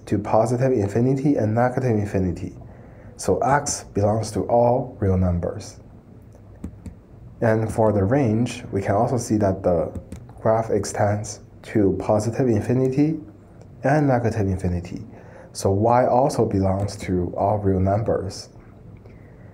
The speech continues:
And then we can see the possible x-intercepts.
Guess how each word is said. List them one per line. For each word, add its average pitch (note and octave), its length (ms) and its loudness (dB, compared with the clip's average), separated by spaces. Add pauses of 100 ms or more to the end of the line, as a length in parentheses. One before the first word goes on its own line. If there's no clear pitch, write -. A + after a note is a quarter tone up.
(600)
And A#2+ 240 2
then E3 260 6
we C3+ 140 2
can B2 180 0
see A2 400 2
the G#2 200 0
possible G#2+ 1000 0
x-intercepts. - 1300 -2